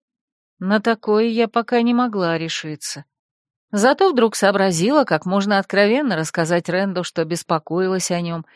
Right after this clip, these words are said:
и оставила здесь вовсе не по собственной воле. «А почему вы мне вестника не послали?» укоризненно заявила во весь голос и незаметно подмигнула в ответ на изумленный взгляд целителя.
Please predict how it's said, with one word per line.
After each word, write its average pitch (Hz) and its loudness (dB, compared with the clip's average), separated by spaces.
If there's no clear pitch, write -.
и 196 0
оставила 202 2
здесь 185 -2
вовсе 208 0
не 202 0
по 202 2
собственной 226 0
воле. 220 -4
«А 269 6
почему 294 4
вы 277 6
мне 226 4
вестника 214 2
не 233 2
послали?» 233 2
укоризненно 202 4
заявила 190 2
во 185 2
весь 185 0
голос 233 0
и 202 0
незаметно 220 0
подмигнула 208 0
в 175 0
ответ 208 0
на 185 -4
изумленный 185 -4
взгляд 170 -2
целителя. 156 -6